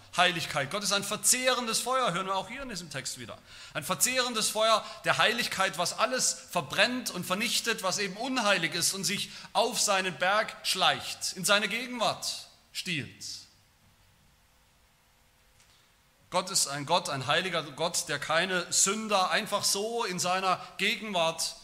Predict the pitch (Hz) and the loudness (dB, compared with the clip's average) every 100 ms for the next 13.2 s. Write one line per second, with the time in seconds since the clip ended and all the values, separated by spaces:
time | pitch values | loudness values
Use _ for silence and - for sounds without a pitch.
0 | - _ 202 214 233 269 226 - 190 175 | -20 _ 0 2 2 0 -2 -4 0 2
1 | 170 165 180 240 196 185 175 175 185 240 | 2 2 0 -2 -2 -4 -2 -4 -4 -6
2 | - - - - - _ _ _ _ _ | -6 -6 -6 -10 -20 _ _ _ _ _
3 | _ - _ _ _ _ _ _ _ _ | _ -20 _ _ _ _ _ _ _ _
4 | _ _ _ _ _ _ _ _ _ _ | _ _ _ _ _ _ _ _ _ _
5 | 117 - 185 175 - - - _ _ _ | -8 -6 -4 -6 -6 -10 -20 _ _ _
6 | _ _ 143 180 165 175 233 247 240 220 | _ _ -2 0 2 2 2 2 0 -2
7 | - 226 175 170 156 143 143 131 147 240 | -2 -2 0 0 0 0 -2 -2 0 0
8 | 269 233 220 - - 185 156 - - - | 2 0 0 0 0 0 -2 -6 -18 -20
9 | - _ _ - _ _ 185 175 240 - | -20 _ _ -20 _ _ -2 0 0 0
10 | - - - 180 - - - - 175 175 | -6 -8 -2 -2 -2 -10 -8 4 4 6
11 | 143 - 131 104 - - - - - - | 0 -2 -6 -6 -6 -4 -4 -8 -12 -20
12 | _ _ _ - 185 247 208 - 180 151 | _ _ _ -8 -2 2 4 2 2 -2
13 | 127 | -4